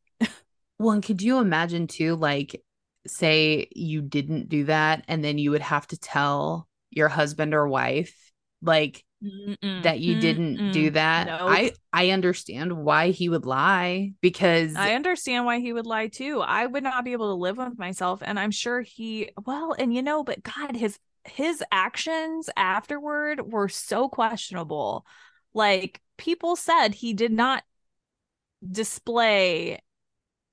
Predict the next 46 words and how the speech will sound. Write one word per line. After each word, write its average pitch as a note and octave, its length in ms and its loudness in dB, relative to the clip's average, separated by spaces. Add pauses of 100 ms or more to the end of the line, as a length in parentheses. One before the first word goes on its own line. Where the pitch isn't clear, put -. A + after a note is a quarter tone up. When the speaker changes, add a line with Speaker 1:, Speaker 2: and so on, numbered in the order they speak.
Speaker 1:
a F#3 140 -2
sadness G#3 840 0
that E3+ 360 2
a C#3+ 60 0
Speaker 2:
Right. C3+ 120 -2
Speaker 1:
person, G3 480 -2 (360)
you B3 180 -4
know, C4 160 2
and A#3 240 2
people B3 260 -4
say G3+ 240 0
that F3+ 140 -2
all E3 160 0
the - 40 -18
time, E3 220 -8
"Oh, G#3 160 2
they F#3+ 140 0
didn't G#3+ 220 -2
react F3 520 -2
the F3 60 -8
way F3+ 180 -4
they D#3 140 -8
should D#3 240 -2
have." D3 340 0
But, F#3+ 140 2
I F#3+ 100 4
Speaker 2:
Mm-hmm. G3 100 2
Speaker 1:
mean, G3 220 0
this A3+ 180 0
guy G#3+ 180 4
really F#3+ 360 -2
did D#3+ 160 -8
not D#3 240 -4
react D3+ 480 -6
the - 80 -8
way D#3+ 160 -8
he E3+ 80 -12
should - 320 -12
have. - 220 -12 (440)
Speaker 2:
No, D#3+ 180 2
he's D#3+ 220 0
worried E3+ 220 4
about D#3 200 2
freaking D3 360 -4
darts, B2+ 420 -4
man. A2 400 -6